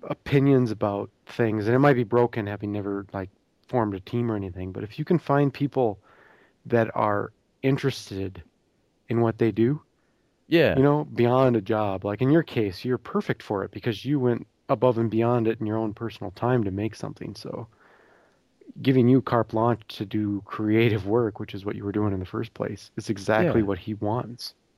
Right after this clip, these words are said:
Speaker 1: right?
Speaker 2: Yeah, true, true,
Speaker 1: And,
Speaker 2: yeah.
Speaker 1: and he's in a position where he knows he can trust you, right? He doesn't have to hold your hand or beg you for things or, you know?
Speaker 2: Exactly. Yeah,
Speaker 1: So
Speaker 2: yeah.
Speaker 1: that's a,
Speaker 2: And
Speaker 1: that's a great place to be.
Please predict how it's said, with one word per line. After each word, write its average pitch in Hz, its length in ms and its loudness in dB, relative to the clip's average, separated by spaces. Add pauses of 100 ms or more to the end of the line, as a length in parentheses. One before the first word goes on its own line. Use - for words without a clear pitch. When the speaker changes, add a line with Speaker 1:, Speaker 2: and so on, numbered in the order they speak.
(280)
Speaker 1:
right? 160 100 6
Speaker 2:
Yeah, 107 180 6
true, - 380 -4 (240)
true, 104 200 -4
Speaker 1:
And, 117 240 4 (180)
Speaker 2:
yeah. 120 80 -2
Speaker 1:
and 101 400 -2 (880)
he's 135 200 -2
in 127 80 6
a 104 40 2
position 117 400 2
where 107 100 0
he 117 100 0
knows 107 220 0
he 101 80 -8
can 95 160 -8
trust - 320 -6
you, - 160 -12 (100)
right? - 100 -14
He 117 40 -14
doesn't 107 260 0
have 104 120 -2
to - 80 -8
hold 107 200 -2
your 101 120 -4
hand 104 400 0
or 92 60 -4
beg 98 280 -4
you 98 80 -6
for 95 140 -12
things 95 580 -8
or, - 260 -14 (460)
you 98 80 -4
know? 98 60 -2
Speaker 2:
Exactly. 87 500 0 (180)
Yeah, 92 360 4 (320)
Speaker 1:
So 64 80 -8
Speaker 2:
yeah. 101 100 0
Speaker 1:
that's 120 220 0
a, 120 40 6
Speaker 2:
And 117 180 2
Speaker 1:
that's 127 200 2
a 135 60 2
great - 240 2
place 139 240 0
to - 100 -8
be. 92 360 -4